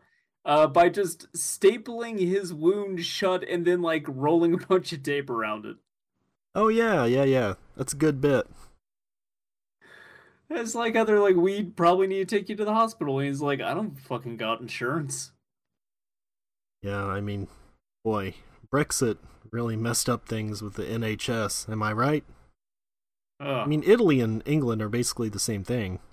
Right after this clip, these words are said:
Speaker 1: I mean, it's not the right era, but yeah, sure, I follow you.
Speaker 2: Well, not the right era, not the right country, tomato, tomato.
Speaker 1: Yeah. So, uh,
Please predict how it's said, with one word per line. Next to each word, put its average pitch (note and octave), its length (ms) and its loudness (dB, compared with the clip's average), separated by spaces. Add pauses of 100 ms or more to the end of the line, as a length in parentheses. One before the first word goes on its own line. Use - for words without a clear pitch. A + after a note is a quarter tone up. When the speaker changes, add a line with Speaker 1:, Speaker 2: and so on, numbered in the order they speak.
(760)
Speaker 1:
I F3 80 4
mean, F#3 240 6
it's C#3+ 200 -2
not F3+ 180 4
the E3+ 100 -2
right E3+ 240 4
era, E3+ 400 4
but C#3 320 0
yeah, D3+ 220 4
sure, C#3 360 0
I D3 80 0
follow A#2 340 -2
you. A#2+ 220 -6 (280)
Speaker 2:
Well, F#3 360 2 (800)
not G#3+ 160 -6
the D#3 100 -4
right D#3+ 220 2
era, C3+ 240 4
not B2+ 220 -2
the C3+ 80 -4
right A#2+ 180 -4
country, A#2 560 -4
tomato, A2+ 480 -2
tomato. G#2+ 600 -4 (1000)
Speaker 1:
Yeah. F3+ 220 -8 (960)
So, E3+ 520 4
uh, C3 580 0